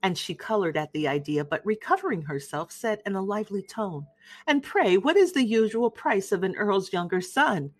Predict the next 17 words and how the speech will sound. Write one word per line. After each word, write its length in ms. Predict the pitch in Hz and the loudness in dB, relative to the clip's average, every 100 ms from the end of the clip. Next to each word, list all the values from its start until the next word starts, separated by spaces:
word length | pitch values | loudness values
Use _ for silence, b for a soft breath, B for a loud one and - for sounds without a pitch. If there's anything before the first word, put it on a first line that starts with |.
| B B B | B B B
Unless 300 | 208 180 170 | 0 2 0
the 160 | - - | 0 2
older 280 | 190 311 339 | 2 2 0
brother 300 | 165 147 151 | 0 2 2
is 180 | 151 | 0
very 280 | 160 160 139 | 2 0 0
sickly, 520 | 143 - 349 - 160 - | -4 -4 -4 0 -2 2
I 80 | 302 | 0
suppose 500 | - 285 277 220 196 | 2 -2 2 2 2
you 120 | 214 | 2
would 160 | 190 185 | 2 4
not 200 | 175 - | 2 4
ask 340 | 214 254 - | 4 4 0
above 300 | 175 151 156 | -4 0 0
fifty 400 | - 202 208 233 | 2 2 2 -2
thousand 480 | 226 196 196 196 208 | 4 4 4 2 -4
pounds." 600 | 202 269 359 147 135 - | -4 -4 -2 -4 -6 -14